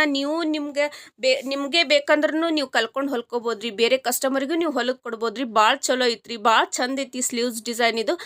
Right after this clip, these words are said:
ಇದು ಬಂದ್ಬಿಟ್ಟು ನಾವು ಮೊದ್ಲೇ ಲೈನಿಂಗ್ ಪಾರ್ಟ್ನ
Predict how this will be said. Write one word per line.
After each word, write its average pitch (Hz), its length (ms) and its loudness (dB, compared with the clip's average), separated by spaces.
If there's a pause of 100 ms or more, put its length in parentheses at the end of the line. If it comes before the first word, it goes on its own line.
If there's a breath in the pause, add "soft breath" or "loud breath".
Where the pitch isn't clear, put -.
(320 loud breath)
ಇದು 285 160 -6
ಬಂದ್ಬಿಟ್ಟು 320 460 2
ನಾವು 320 220 4
ಮೊದ್ಲೇ 277 320 4
ಲೈನಿಂಗ್ 285 440 0
ಪಾರ್ಟ್ನ 277 320 0